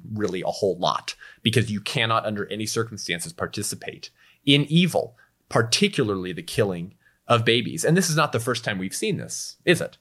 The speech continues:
Even if you're not a Christian, you're probably aware with some of the Old Testament stories, namely Pharaoh commanding Hebrew midwives to kill babies,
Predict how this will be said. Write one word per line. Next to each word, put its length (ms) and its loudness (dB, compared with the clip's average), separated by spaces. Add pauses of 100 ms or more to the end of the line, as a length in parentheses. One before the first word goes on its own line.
(420)
Even 200 6
if 120 4
you're 100 2
not 140 2
a 60 -6
Christian, 460 -2
you're 100 -2
probably 540 2
aware 460 -2 (200)
with 120 2
some 160 0
of 80 -4
the 80 -4
Old 160 -4
Testament 400 -2
stories, 400 -4
namely 540 4 (180)
Pharaoh 540 4
commanding 840 2
Hebrew 500 2
midwives 760 2
to 560 6 (920)
kill 180 6
babies, 580 6